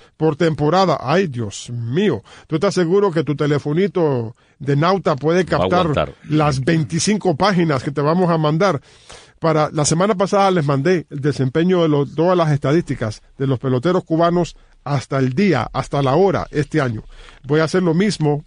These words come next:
Speaker 1: eh, creo que pasado mañana.
Speaker 2: Sí.
Speaker 1: Así que, pero no creo.
Speaker 2: Le conviene mejor irse a un lugar a Cuba, ahí en Cuba, ¿no? Y coger internet o el wifi, y
Speaker 1: Sí.
Speaker 2: adquirir estas estadísticas que no soportar, ¿no? Esa gran carga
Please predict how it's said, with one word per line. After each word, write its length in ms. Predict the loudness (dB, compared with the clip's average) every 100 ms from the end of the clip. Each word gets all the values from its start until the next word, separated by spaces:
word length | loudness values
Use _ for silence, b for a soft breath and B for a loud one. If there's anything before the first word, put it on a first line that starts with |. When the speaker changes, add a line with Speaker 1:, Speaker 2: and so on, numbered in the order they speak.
| -8
Speaker 1:
eh, 560 | -2 0 2 2 0 -2 -4 -8 -10
creo 120 | -10 -8
que 60 |
pasado 320 | -8 -4 -2 0
mañana. 340 | 0 -2 -4
Speaker 2:
Sí. 100 | -10 -16 -18 B B
Speaker 1:
Así 260 | -10 -4 -2
que, 120 | -2
pero 220 | -2 0
no 180 | 2 0
creo. 520 | -2 0 2 4 2 -4 -6
Speaker 2:
Le 120 | -4
conviene 440 | -2 0 2 0 0
mejor 400 | 0 0 2 0
irse 200 | 0 -2
a 40 |
un 140 | 0 0
lugar 260 | 2 2
a 80 | 0
Cuba, 500 | 0 2 2 2 0
ahí 220 | 2 0
en 180 | 0 -4
Cuba, 260 | -4 -2 -2
¿no? 160 | -2
Y 60 | -4
coger 260 | -4 -2 -2
internet 480 | -2 -4 -2 -4 -8 b b b b b
o 160 | -8 -4
el 60 | -2
wifi, 580 | 0 -2 -2 -4 -4 -10 _ _ _ -6
y 60 |
Speaker 1:
Sí. 260 | -2 -2 -2
Speaker 2:
adquirir 300 | -4 -2 -2
estas 180 | 0 -2
estadísticas 480 | -2 -2 0 0 0
que 60 |
no 440 | 0 0 0 -2 -8
soportar, 600 | -8 -8 -6 -4 -2 -2
¿no? 180 | -4 -4
Esa 200 | -4 -4
gran 220 | -4 -4 -4
carga 500 | -4 -4 -4 -10